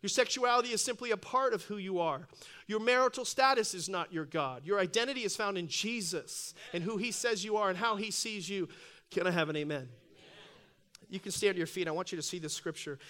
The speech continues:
Ephesians chapter one. If you want to know about your identity, I read Ephesians one and two. But I want to tell you, you want to have a great sex life?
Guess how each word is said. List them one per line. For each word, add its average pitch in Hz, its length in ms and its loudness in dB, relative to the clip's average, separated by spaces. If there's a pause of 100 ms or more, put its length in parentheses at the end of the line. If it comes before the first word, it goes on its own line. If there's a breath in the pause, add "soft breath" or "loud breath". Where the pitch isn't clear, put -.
(120 loud breath)
Ephesians 185 380 -4
chapter 170 300 -2
one. 160 320 0
If 143 100 -8
you 185 80 -2
want 226 160 2
to 240 60 0
know 233 140 4
about 202 280 4
your 208 80 2
identity, 190 540 0 (240 loud breath)
I 170 40 -2
read 190 260 -2
Ephesians 180 500 -6
one 175 180 -2
and 165 120 -2
two. 147 340 -2 (460 loud breath)
But 165 100 2
I 208 60 8
want 226 200 4
to - 40 -6
tell 220 100 0
you, 196 60 0
you 190 60 -4
want 202 100 0
to 208 40 -2
have 196 120 -2
a - 20 -12
great 196 240 2
sex 208 280 -2
life? 220 360 2